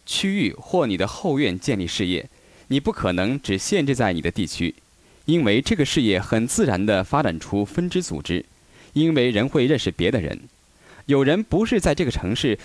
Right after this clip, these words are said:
就是在那个城市认识人，不知不觉的，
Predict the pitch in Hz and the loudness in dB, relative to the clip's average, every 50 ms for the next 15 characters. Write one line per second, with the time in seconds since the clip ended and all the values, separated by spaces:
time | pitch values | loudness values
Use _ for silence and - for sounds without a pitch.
0 | - - - 196 175 - 170 160 156 185 190 226 240 143 113 - - 85 90 104 | -8 -2 0 0 2 2 0 2 2 2 2 2 0 0 -2 -4 -4 -4 -4 -2
1 | - 117 101 104 151 151 110 - 95 80 78 82 80 78 - - _ _ _ - | 0 0 0 2 2 0 0 0 -2 -2 -2 -2 -4 -6 -8 -12 _ _ _ -20
2 | - - _ - 165 160 147 151 165 160 - 165 117 - - 82 90 92 92 87 | -20 -12 _ 0 0 2 4 2 2 2 2 0 0 2 2 2 2 2 0 -2